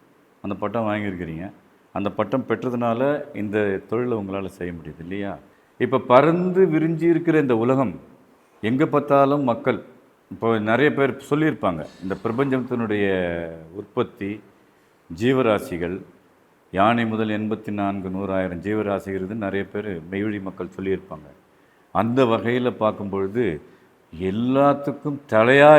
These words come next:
இருக்கிறவன் மனிதன்ன்றதையும் சொல்லியிருப்பாங்க. ஏன் தலையானவன் மனிதன் அப்படிங்கிற காரணத்தையும் சொல்லியிருப்பாங்க. ஏன் அப்படின்னா, "தொண்டெழு மனிதன் சுத்த துறை இருதயத்திலின்றி விண்டெங்கும் வெளியாகாத இறைவன்."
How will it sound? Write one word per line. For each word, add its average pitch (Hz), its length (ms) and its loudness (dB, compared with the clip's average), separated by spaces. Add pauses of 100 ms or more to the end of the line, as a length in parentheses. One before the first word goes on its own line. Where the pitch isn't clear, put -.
இருக்கிறவன் 127 540 2
மனிதன்ன்றதையும் 139 1080 2
சொல்லியிருப்பாங்க. - 720 -12
ஏன் 170 380 6
தலையானவன் 156 680 8
மனிதன் 139 640 0
அப்படிங்கிற 131 420 0
காரணத்தையும் 139 640 2
சொல்லியிருப்பாங்க. 80 340 -8 (440)
ஏன் 123 220 6
அப்படின்னா, 113 600 2 (540)
"தொண்டெழு 135 640 2
மனிதன் 123 520 0
சுத்த 127 440 -4
துறை 135 520 2
இருதயத்திலின்றி 123 1120 0
விண்டெங்கும் 156 760 0
வெளியாகாத 151 800 8
இறைவன்." 135 400 6